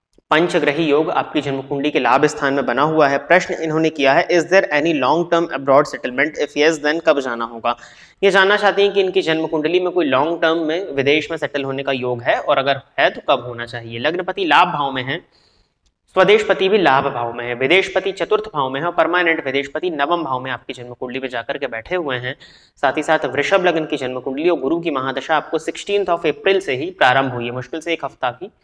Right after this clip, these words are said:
हुआ है। और अगर आप जाने के लिए प्रयासरत हैं,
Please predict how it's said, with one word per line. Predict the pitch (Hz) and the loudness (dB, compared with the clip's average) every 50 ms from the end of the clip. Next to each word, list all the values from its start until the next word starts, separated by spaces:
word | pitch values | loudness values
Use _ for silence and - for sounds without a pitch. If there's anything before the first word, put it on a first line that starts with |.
| _ _ _ _ - | _ _ _ _ 0
हुआ | 185 165 139 123 113 | 4 4 4 4 2
है। | 120 117 113 117 - - - _ _ _ _ _ _ _ _ _ _ _ _ _ _ _ _ | 0 -4 -6 -8 -14 -20 -20 _ _ _ _ _ _ _ _ _ _ _ _ _ _ _ _
और | - 147 135 | -2 0 2
अगर | 131 123 135 | 2 4 4
आप | 131 135 139 | 4 2 2
जाने | 123 131 117 123 143 147 | 0 -2 -2 -2 -2 -2
के | 147 | 0
लिए | 156 151 | -2 -2
प्रयासरत | 147 - 143 135 131 139 135 - 151 147 139 139 - | 0 2 4 4 4 4 2 2 0 0 0 0 -2
हैं, | 139 123 165 196 180 160 180 | -4 0 2 2 2 2 0